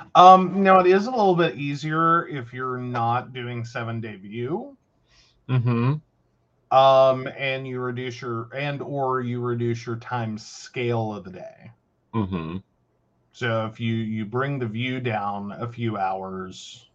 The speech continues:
Speaker 2: Mm-hmm.
Speaker 1: and you are looking at it, um, like, day by day.
Speaker 2: Right. So that
Speaker 1: Either
Speaker 2: added
Speaker 1: of those.
Speaker 2: Okay, that added three hours.
Speaker 1: Yep. You're
Speaker 2: All right.
Speaker 1: now up to fifty-two.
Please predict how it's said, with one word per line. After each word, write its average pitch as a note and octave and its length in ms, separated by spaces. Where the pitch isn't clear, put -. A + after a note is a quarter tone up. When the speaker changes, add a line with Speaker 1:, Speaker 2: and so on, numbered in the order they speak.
Speaker 2:
Mm-hmm. F#2+ 400
Speaker 1:
and C3+ 500
you A2+ 800
are A2+ 240
looking A#2 380
at G#2 200
it, G#2 260
um, G2 600
like, F#2+ 280
day G#2 160
by G2 220
day. F#2 520
Speaker 2:
Right. C#2+ 420
So F#2+ 80
that G2+ 220
Speaker 1:
Either G2+ 220
Speaker 2:
added A2+ 40
Speaker 1:
of A2 60
those. A2 640
Speaker 2:
Okay, A2 160
that A2 200
added A#2+ 340
three G2+ 280
hours. E2+ 540
Speaker 1:
Yep. A3 360
You're B2 120
Speaker 2:
All B2+ 40
right. B2 60
Speaker 1:
now B2+ 220
up A#2+ 180
to A#2+ 80
fifty-two. C3 840